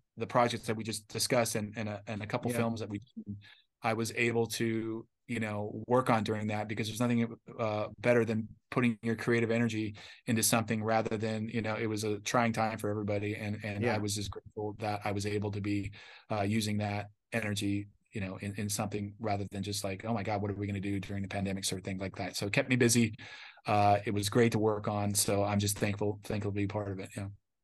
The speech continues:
Speaker 2: Yeah, we're, I mean, I, I'm, I echo that sentiment too, because I'm in animation and we didn't shut
Speaker 1: Yeah.
Speaker 2: down. So you, we just had, yeah, it was stressful because we had to adapt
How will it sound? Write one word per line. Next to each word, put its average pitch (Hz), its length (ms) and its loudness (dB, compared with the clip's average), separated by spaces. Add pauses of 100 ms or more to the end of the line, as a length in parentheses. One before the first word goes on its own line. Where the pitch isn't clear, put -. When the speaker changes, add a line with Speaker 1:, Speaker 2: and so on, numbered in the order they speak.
Speaker 2:
Yeah, 120 220 -2
we're, 120 160 4
I 110 80 4
mean, 123 180 0
I, 117 220 2
I'm, 117 180 0
I 113 100 2
echo 110 320 4
that 107 200 2
sentiment 107 380 -2
too, 110 160 2
because 104 180 4
I'm 107 100 2
in 104 80 0
animation 104 540 0
and 101 160 -4
we 107 140 4
didn't 104 400 4
shut - 280 4
Speaker 1:
Yeah. 107 100 6
Speaker 2:
down. 104 200 2
So 101 380 8 (260)
you, 131 220 8
we 127 100 8
just 131 140 8
had, 135 320 8
yeah, 170 160 12
it 117 80 8
was 117 120 2
stressful - 340 6
because 135 160 0
we 135 40 2
had 120 120 2
to 123 60 0
adapt 135 520 2